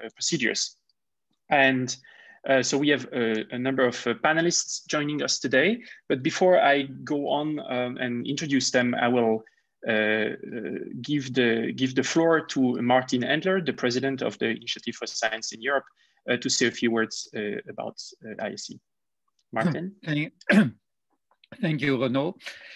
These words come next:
Speaker 2: I'm very happy that we're organizing this, and I'm very thankful to the people who have been working very hard on this issue for several months.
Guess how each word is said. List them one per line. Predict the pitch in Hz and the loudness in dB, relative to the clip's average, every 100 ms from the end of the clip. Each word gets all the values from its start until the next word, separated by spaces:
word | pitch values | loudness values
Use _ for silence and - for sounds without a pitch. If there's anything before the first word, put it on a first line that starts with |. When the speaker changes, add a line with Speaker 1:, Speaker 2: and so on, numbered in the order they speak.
| - - _ - | -20 -20 _ -6
Speaker 2:
I'm | 151 139 127 120 113 - | -4 -2 -4 -6 -10 -16
very | 165 143 139 139 | -4 0 2 2
happy | 139 117 135 123 | 0 0 0 0
that | 131 127 - | -2 -6 -8
we're | 143 - | -8 -6
organizing | 151 147 147 143 139 120 147 139 | -4 -2 -2 -2 -2 0 -2 0
this, | 160 175 - 151 | 0 0 -4 -8
and | 131 | -8
I'm | 135 135 123 | -8 -10 -4
very | 135 135 135 | -2 -2 -2
thankful | - 151 147 135 120 | -2 -2 -2 -4 -4
to | - | -4
the | 117 127 | -8 -6
people | 143 139 139 117 | -6 -6 -4 -4
who | 127 | -6
have | 107 139 117 | -4 -6 -2
been | 135 127 127 | -2 -2 -2
working | 131 123 135 127 | -4 -2 -2 -2
very | 127 131 | 0 -2
hard | 127 139 139 131 131 | -2 -2 0 -2 -6
on | 143 135 123 | -6 -4 -4
this | 131 120 - | -6 -8 -6
issue | 156 147 - 139 127 | -4 -2 -2 -2 -4
for | 139 123 | -8 -8
several | - 151 143 131 | -4 -4 -2 -2
months. | 131 123 - | -2 -6 -8